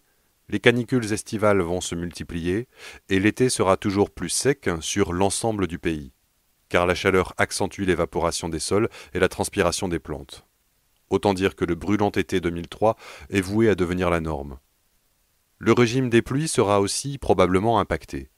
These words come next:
Les précipitations devraient augmenter en hiver et diminuer en été, avec un risque accru de pluies extrêmes, tandis que le niveau des mers pourrait s'élever d'une cinquantaine de centimètres.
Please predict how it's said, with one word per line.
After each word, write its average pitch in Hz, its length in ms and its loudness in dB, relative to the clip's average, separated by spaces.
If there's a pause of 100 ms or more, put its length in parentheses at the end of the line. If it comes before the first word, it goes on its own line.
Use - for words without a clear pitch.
(500)
Les 98 200 0
précipitations 98 760 -2
devraient 87 320 0
augmenter 90 400 0
en 85 120 0
hiver 85 480 -4 (300)
et 92 80 0
diminuer 107 480 0
en 95 140 2
été, 104 400 -2 (240)
avec 95 240 2
un 104 80 2
risque 104 240 -2
accru 107 280 0
de 98 80 -4
pluies 87 220 -4
extrêmes, 76 520 -6 (760)
tandis 101 260 0
que 110 100 2
le 95 100 4
niveau 98 260 2
des 92 140 4
mers 107 180 2
pourrait 98 240 2
s'élever 104 480 0
d'une 98 220 -4
cinquantaine 110 640 -2
de 87 100 -4
centimètres. - 680 -10